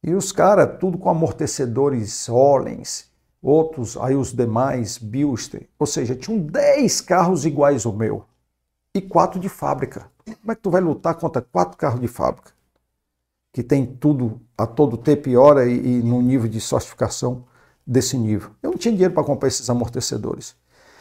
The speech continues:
Aí nós botamos dois amortecedores por roda. Original, que era o que tinha. Como nós não tínhamos suspensão,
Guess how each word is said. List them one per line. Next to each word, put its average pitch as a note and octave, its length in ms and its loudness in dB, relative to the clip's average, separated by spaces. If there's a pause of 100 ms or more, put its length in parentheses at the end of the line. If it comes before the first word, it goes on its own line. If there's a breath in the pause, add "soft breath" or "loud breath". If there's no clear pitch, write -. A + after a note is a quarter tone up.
(160 soft breath)
Aí C3+ 120 -2
nós E3 180 2
botamos E3+ 400 2
dois E3+ 300 4
amortecedores F3 640 0
por - 80 0
roda. A#2+ 360 2 (1300)
Original, C#3+ 720 0 (320)
que - 80 -2
era B2 80 2
o A#2+ 40 -6
que E3 100 -2
tinha. A2+ 440 -6 (540 loud breath)
Como A3 180 0
nós G#3+ 140 6
não G3+ 120 4
tínhamos F3+ 240 0
suspensão, C#3+ 800 0